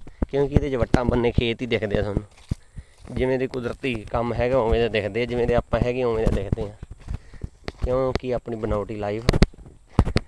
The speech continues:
ਬਣਾਉਟੀ ਜ਼ਿੰਦਗੀ ਹੈ ਨਹੀਂ ਆਪਣੀ। ਠੀਕ ਆ, ਉਹ ਬਣਾਉਟੀ ਜ਼ਿੰਦਗੀ ਤਾਂ ਉਹ ਹੁੰਦੀ ਆ, ਸੱਜ ਸਵਰ ਕੇ ਕੈਮਰੇ ਦੇ ਮੂਹਰੇ ਆ ਜਾਓ ਤੇ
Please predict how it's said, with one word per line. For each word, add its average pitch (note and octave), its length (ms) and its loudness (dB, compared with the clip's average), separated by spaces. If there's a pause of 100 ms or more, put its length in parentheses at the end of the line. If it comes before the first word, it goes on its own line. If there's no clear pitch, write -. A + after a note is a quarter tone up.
(360)
ਬਣਾਉਟੀ A2+ 300 4
ਜ਼ਿੰਦਗੀ A2 400 2
ਹੈ G2 80 -2
ਨਹੀਂ G2+ 140 -6
ਆਪਣੀ। G#2 260 -16 (2000)
ਠੀਕ B2+ 240 -8
ਆ, B2+ 60 -8 (140)
ਉਹ - 120 -12
ਬਣਾਉਟੀ B2 340 4
ਜ਼ਿੰਦਗੀ B2+ 320 2
ਤਾਂ C3 80 0
ਉਹ C3+ 180 0
ਹੁੰਦੀ A#2 280 -2
ਆ, B2+ 100 0
ਸੱਜ A#2+ 320 -4
ਸਵਰ A#2 260 0
ਕੇ A2 120 -10 (200)
ਕੈਮਰੇ A#2 340 0
ਦੇ A2+ 80 -4
ਮੂਹਰੇ A#2+ 300 -2
ਆ G#2 100 0
ਜਾਓ G2+ 200 -6 (1500)
ਤੇ G#2 280 -4